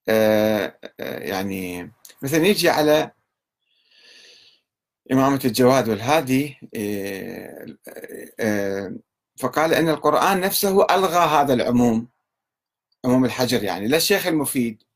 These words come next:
بنصه على نبوة عيسى وعمره يوم واحد، وعلى نبوة يحيى وهو صبي. طبعًا النبي عيسى اتكلم بالمهد، ولكن لم يصبح نبيًا إلا بعد ثلاثين سنة.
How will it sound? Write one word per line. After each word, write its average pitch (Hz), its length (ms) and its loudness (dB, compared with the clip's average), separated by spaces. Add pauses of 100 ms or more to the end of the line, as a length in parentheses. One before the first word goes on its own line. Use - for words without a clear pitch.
(500)
بنصه 202 560 0
على 175 240 2
نبوة 160 460 0
عيسى 156 400 0
وعمره 139 520 -4
يوم 196 200 -2
واحد، 165 360 -6 (120)
وعلى 107 320 -2
نبوة 139 400 0
يحيى 147 280 -2 (100)
وهو 131 280 2
صبي. 151 400 0 (280)
طبعًا 139 160 -6
النبي 208 220 0
عيسى 190 440 2 (440)
اتكلم 196 520 2
بالمهد، 120 500 -2
ولكن 95 400 -8
لم 156 220 -2
يصبح 127 280 -10
نبيًا 127 340 0
إلا 127 220 0
بعد 120 260 -2
ثلاثين 131 280 0
سنة. 107 300 -6